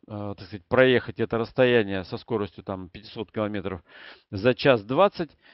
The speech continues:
и заплатить всего лишь пятьсот рублей. Потому что, опять же, как я говорил, экономически, э, очень выгодный вид транспорта. Дальше нужно сказать следующим, что очень важно для нас,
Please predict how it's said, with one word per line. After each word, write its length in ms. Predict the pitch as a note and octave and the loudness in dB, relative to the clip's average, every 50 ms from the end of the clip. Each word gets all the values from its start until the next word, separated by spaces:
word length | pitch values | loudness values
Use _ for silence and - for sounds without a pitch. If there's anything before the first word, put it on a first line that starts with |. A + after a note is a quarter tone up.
| _ _ - | _ _ 0
и 240 | C3+ D3+ D#3+ - - | 2 2 2 2 0
заплатить 580 | - G#2+ G#2 A#2 G2 B2 B2 A#2+ - D3+ D3 - | -4 -6 -6 -4 0 2 2 2 2 0 -6 -6
всего 220 | - - A2+ A2+ | -6 -6 -6 -6
лишь 160 | A#2+ A2 - | -6 -6 -8
пятьсот 320 | - A2 G2 - B2 A2 - | -12 -12 -10 -8 -8 -8 -8
рублей. 400 | G#2+ G#2+ F#2+ G2+ F2+ D#2+ - _ _ _ _ _ - _ _ _ _ _ | -8 -8 -8 -8 -10 -10 -12 _ _ _ _ _ -20 _ _ _ _ _
Потому 280 | - - - G#2+ A#2 A#2 | -14 -10 -8 -8 -8 -8
что, 240 | - - A2 G#2 F#2+ | -8 -6 -6 -6 -4
опять 380 | - F2 G2 - - B2+ B2 | -6 -8 -8 -4 -2 -2 -2
же, 100 | G#2+ G2+ | -4 -6
как 220 | - - - - A#2+ | -12 -14 -10 -6 -4
я 100 | A2+ G#2 | -2 0
говорил, 320 | G#2 A#2+ A#2+ B2+ C3 A2+ | 0 0 0 0 -2 -2
экономически, 880 | - G#2 - - A#2+ A#2 A#2 A#2+ C3 C3+ - - - - A#2 A2 G2+ - - | -4 -6 -4 -2 -2 -2 0 -2 -4 -4 -6 -10 -14 -10 -8 -8 -8 -8 -10
э, 360 | F#2+ F#2+ F#2+ F#2+ F#2 F#2 F2+ E2+ - _ _ | -12 -10 -10 -8 -8 -8 -10 -12 -16 _ _
очень 420 | - A2 G#2+ - - G#2 F#2+ E2+ - _ _ _ _ _ _ _ _ _ _ _ _ _ _ _ _ _ _ _ - | -12 -12 -12 -12 -12 -14 -16 -16 -18 _ _ _ _ _ _ _ _ _ _ _ _ _ _ _ _ _ _ _ -8
выгодный 520 | C3 A#2 B2 D#3+ C#3 C#3 C#3+ A#2+ A#2+ A#2 A2+ | -2 2 4 4 6 4 4 2 2 -2 -2
вид 160 | A2+ A#2+ - | -2 -2 0
транспорта. 580 | - A#2+ G#2+ G2 F2 - A2 - - G2+ - _ _ _ - - - - - - - - - | 2 2 2 2 -2 -10 -18 -18 -18 -20 -20 _ _ _ -20 -20 -20 -20 -20 -20 -20 -20 -2
Дальше 520 | - A#2+ F3 G3+ F#3+ - E3 D#3+ C#3+ - - _ | 4 8 8 8 8 6 2 2 2 0 -2 _
нужно 320 | - B2 D#3+ E3+ D#3 D#3+ D#3 | -6 -2 -2 -2 0 -2 -2
сказать 340 | - - D3 D#3 D#3 - - | 0 2 4 4 4 2 0
следующим, 520 | - E3 D#3+ C#3 A#2 G#2 - - G2 F2+ | -2 0 0 0 -2 -4 -8 -10 -12 -12
что 220 | - - - G#2+ A2 | -12 -10 -8 -8 -6
очень 440 | - - F#3+ F3+ - - D3+ C#3 B2 | -2 -2 -2 -2 -2 -4 -6 -2 4
важно 400 | C3+ D#3 D3 B2+ G2+ A2 A2 G2+ | 8 8 8 8 6 2 -6 -4
для 160 | G#2 A#2 B2+ | -2 -2 -2
нас, 260 | C#3 E3 G3 G3+ - | -2 -2 -6 -6 -8